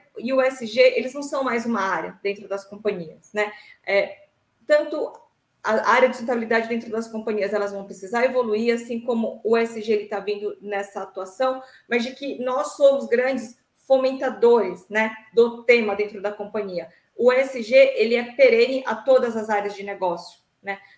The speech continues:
Você não desenvolve um novo produto se você não pensar no impacto e na matéria-prima que ele tem. Você não pensa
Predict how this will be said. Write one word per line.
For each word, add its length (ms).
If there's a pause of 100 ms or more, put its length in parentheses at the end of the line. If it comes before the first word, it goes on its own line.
Você 320
não 300
desenvolve 560
um 80
novo 280
produto 600
se 160
você 240
não 160
pensar 520
no 80
impacto 680
e 80
na 80
matéria-prima 600
que 180
ele 300
tem. 260 (320)
Você 320
não 300
pensa 500